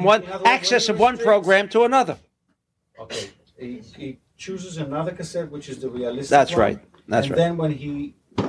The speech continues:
Speaker 2: gets out of restriction, he goes back into the illusionary.
Speaker 1: That's right.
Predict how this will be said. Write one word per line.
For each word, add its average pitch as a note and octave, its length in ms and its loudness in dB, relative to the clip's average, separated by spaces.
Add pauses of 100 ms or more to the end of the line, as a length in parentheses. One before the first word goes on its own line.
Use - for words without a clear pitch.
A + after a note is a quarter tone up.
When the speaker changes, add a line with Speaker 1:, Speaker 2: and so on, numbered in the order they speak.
(360)
Speaker 2:
gets C3+ 240 -6
out F3+ 220 2
of - 140 -6
restriction, F3 560 -8
he D#3+ 160 -2
goes D#3 280 2
back D#3+ 320 0
into D3+ 480 -4
the C3+ 200 -8
illusionary. C3+ 640 -6 (100)
Speaker 1:
That's G3 240 0
right. C3 120 4